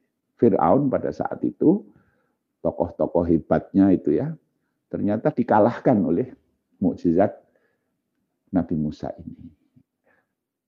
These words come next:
Nah, ini seperti itu, ya. Jadi misalnya di zaman Nabi Isa, waktu itu yang sedang berkembang adalah ilmu tentang pengobatan.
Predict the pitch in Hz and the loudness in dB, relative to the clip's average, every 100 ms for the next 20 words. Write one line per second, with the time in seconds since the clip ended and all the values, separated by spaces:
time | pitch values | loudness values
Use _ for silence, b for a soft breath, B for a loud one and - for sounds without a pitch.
0 | - 67 80 104 95 - _ _ - - | -12 -2 2 4 2 -2 _ _ -20 -14
1 | - - 95 92 117 85 65 82 - - | -10 2 4 6 6 6 2 -10 -18 -14
2 | - 76 90 90 85 113 110 92 87 92 | -10 -6 -6 -2 0 2 4 4 4 4
3 | 90 85 90 85 80 92 - 120 143 214 | 2 2 2 2 4 2 2 2 2 0
4 | - b b b b b - - - 90 | -8 b b b b b -14 -12 0 2
5 | 71 71 101 90 80 82 - - 82 85 | 2 4 6 6 4 0 -4 -2 -2 -2
6 | - 85 82 92 90 80 78 82 82 - | -4 0 2 4 2 0 -4 -4 -8 -12
7 | - - 90 85 87 87 80 80 78 76 | -20 -6 -2 0 0 0 0 -2 -4 -6
8 | 76 - - _ _ _ _ _ _ _ | -8 -10 -14 _ _ _ _ _ _ _
9 | - 90 92 95 87 95 123 196 | -4 0 2 2 0 0 0 -2